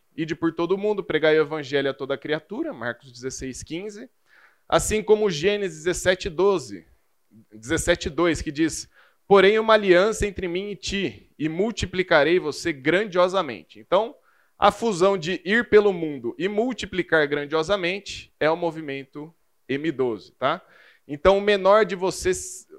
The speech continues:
o menor de você virá a ser mil, e o mínimo será o mais forte.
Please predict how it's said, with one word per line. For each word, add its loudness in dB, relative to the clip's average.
o -12
menor 2
de -6
você -4
virá 2
a 0
ser -2
mil, -2
e -2
o 2
mínimo -2
será 0
o 2
mais 0
forte. 4